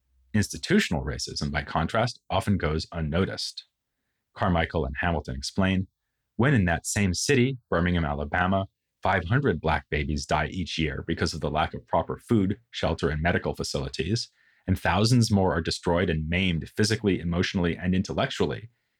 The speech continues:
because of conditions of poverty and discrimination in the black community, that is a function of institutional racism."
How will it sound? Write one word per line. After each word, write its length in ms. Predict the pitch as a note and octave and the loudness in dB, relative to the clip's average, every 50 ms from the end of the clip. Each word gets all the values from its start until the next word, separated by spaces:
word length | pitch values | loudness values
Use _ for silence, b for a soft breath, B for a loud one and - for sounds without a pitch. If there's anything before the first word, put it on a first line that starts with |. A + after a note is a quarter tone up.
| _ _ | _ _
because 260 | - G#2+ - A#2+ G2+ | -4 0 0 2 2
of 120 | G2 E2 - | 0 0 0
conditions 420 | G2 E2+ D2+ G2+ - A2 G2 E2 | 0 0 2 2 2 2 2 0
of 160 | D2 - _ | 0 -6 _
poverty 460 | - - F2 E2+ F#2 G#2 G2+ - G2+ E2 | -6 0 0 2 2 2 0 0 0 0
and 80 | D#2 D2+ | 0 -2
discrimination 640 | E2+ - - F2+ D#2+ D#2 D#2 F2 A2+ A#2+ - - | -4 -4 -2 -2 -2 -2 0 0 0 0 0 0
in 120 | E2 E2 D2 | 0 -2 -2
the 40 | - | -2
black 280 | - E2+ E2+ E2 - | 0 0 0 0 0
community, 500 | - D#2+ E2 F#2 G#2 G#2+ B2+ C3+ C3+ b b b b b _ | -4 -4 0 0 2 2 2 0 -2 b b b b b _
that 440 | - E2+ G2 G2+ C#3+ - B2+ - - _ _ _ _ - | -4 -2 0 2 0 0 -2 -8 -14 _ _ _ _ -4
is 100 | - E2+ | 0 0
a 60 | F2+ D#2+ | 0 0
function 340 | - F2 D#2+ C#2+ - E2 | 0 -2 -2 0 0 0
of 140 | D#2 D#2 - - | 0 0 -2 -4
institutional 760 | - F2 D#2+ - - A#2 - - A#2+ A#2 - - E2+ D2 B1+ - | -4 -4 -4 -4 -8 -10 -2 2 2 2 2 2 -2 -2 -2 -4
racism." 600 | C#2 C2 - - - - - - - - A#2 | -6 -8 -8 -8 -8 -8 -8 -8 -8 -8 -10